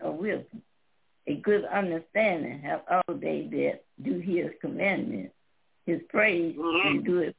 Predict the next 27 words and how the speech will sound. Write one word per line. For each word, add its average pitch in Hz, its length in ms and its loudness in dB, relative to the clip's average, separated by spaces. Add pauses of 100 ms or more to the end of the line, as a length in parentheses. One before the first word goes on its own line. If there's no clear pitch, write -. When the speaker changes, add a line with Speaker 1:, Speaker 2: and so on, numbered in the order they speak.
Speaker 1:
forever. - 560 -4 (1400)
Speaker 2:
So - 100 4
you 180 200 2
gonna - 160 4
do - 140 4
it. 302 80 0 (100)
You, 180 140 -8
you 320 200 -2
gonna 226 140 -2
be 208 140 0
doing 214 240 4
his 190 160 4
law, 202 320 2 (180)
no 165 160 -2
doubt 190 260 2
about 180 280 4
it. - 640 -20
A - 100 -10
good 226 180 4
understanding 214 680 2
is 143 40 -12
the 160 80 -2
one 196 320 2
that 185 180 0
do 185 200 2
that 175 140 4
law. 165 240 2